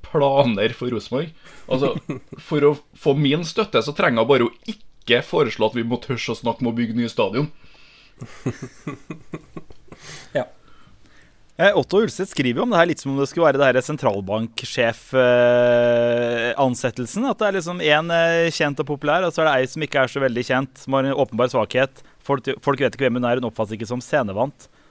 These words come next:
Speaker 3: Så kanskje det betyr at det blir Tore Strømøy, akkurat som det ble Stoltenberg.
Speaker 1: Ja, vi, altså, pre-, hva, men hva er premisset med scenevant her da? Er det at, <laughs> Tore Strømøy ikke blir valgt, men likevel får gjennom forslag om å streame styremøtene? <laughs>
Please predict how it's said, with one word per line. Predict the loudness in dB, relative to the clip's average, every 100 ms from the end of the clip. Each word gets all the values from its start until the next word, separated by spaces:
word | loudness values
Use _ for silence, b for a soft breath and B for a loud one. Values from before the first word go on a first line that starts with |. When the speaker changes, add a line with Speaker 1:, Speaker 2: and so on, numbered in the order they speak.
| b
Speaker 3:
Så | -2
kanskje | 0 2 0
det |
betyr | 0 0 0
at |
det | 0
blir | -2
Tore | -2 -2 0
Strømøy, | 0 0 -2 _ -8
akkurat | -4 -2
som | -2
det | -2
ble | 0
Stoltenberg. | -2 -4 -8 -10 -18 -20 -20 B B B
Speaker 1:
Ja, | 0 0 0
vi, | -4 -8 -4
altså, | -2 -2 -2
pre-, | -2 -2 -2
hva, | 0 0
men | -2 -4 -4 0
hva | 0
er | 0
premisset | -2 -2 -6 -4
med | -6
scenevant | 0 0 0 -2 -4 -2
her | 0
da? |
Er | 2 2
det | 0
at, | -2 -18 -12 -6 -2 -2 -4
<laughs> |
Tore | -4 -2
Strømøy | -2 4 6 6 2 -2 -6
ikke | -10 -4 -2 0
blir | 2
valgt, | 2 -2 -4
men | 0 2 2 -2
likevel | -2 0 -2 0 2 2 2 0 -2
får | 2 2
gjennom | 0 -2
forslag | -4 -2 -2
om | -2
å |
streame | -4 -2 -2 -4
styremøtene? | -2 -4 0 -2 -2 -6
<laughs> | 0 0 0 -8 -8 -8 -8 -8 -10 -6 -4 -4 -2 -4 -4